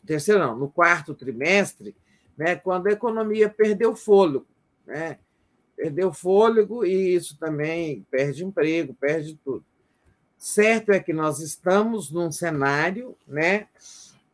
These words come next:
num cenário de desaceleração. Então, o governo Lula pegou a economia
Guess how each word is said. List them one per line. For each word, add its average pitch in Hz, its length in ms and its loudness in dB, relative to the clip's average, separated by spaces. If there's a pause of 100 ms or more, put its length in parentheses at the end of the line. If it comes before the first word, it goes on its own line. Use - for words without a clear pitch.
(1080)
num 165 240 -8
cenário 175 560 2
de 170 160 -8
desaceleração. 220 1500 0 (140)
Então, 160 280 -4
o 175 140 0
governo 180 440 0
Lula 156 280 0
pegou 147 380 0
a 143 40 6
economia 139 760 -2